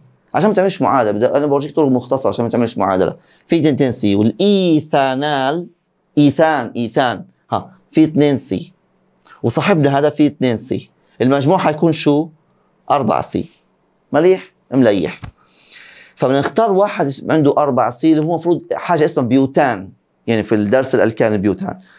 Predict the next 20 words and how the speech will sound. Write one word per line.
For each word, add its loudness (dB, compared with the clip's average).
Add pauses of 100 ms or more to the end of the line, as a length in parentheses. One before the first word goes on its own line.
(200)
فطلب 0
يقول: 4
"طب 2
هاي 2
في 4
بيوتان 0
هون 0
وبيوتان 0
هون، -10 (500)
أنو 0
فيهم؟" -2 (680)
هيك 0
شغل 2
مخك. -4 (340)
هذا 2
كحول، 0
شو 2
نوعه 0
هذا 0
الكحول؟ -6